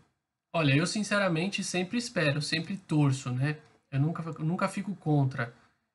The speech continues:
E eu acho que o Luxemburgo, com o time que tem na mão, pelo que ele fez com o Vasco no ano passado,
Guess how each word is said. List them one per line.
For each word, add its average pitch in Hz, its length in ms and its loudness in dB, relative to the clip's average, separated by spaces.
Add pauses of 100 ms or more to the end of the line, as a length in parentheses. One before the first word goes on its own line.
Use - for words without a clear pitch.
(120)
E 139 280 2
eu 143 160 2
acho 160 200 0
que - 80 -8
o 180 40 -4
Luxemburgo, 170 1500 -2 (260)
com 165 100 -4
o 160 40 0
time 185 260 -2
que 170 120 -10
tem 165 180 -2
na 156 140 2
mão, 156 400 2 (1080)
pelo 151 220 2
que 147 80 -4
ele 143 140 4
fez 151 280 -2
com - 140 -4
o 143 60 2
Vasco 139 500 2
no 127 120 2
ano 123 140 0
passado, 135 640 -4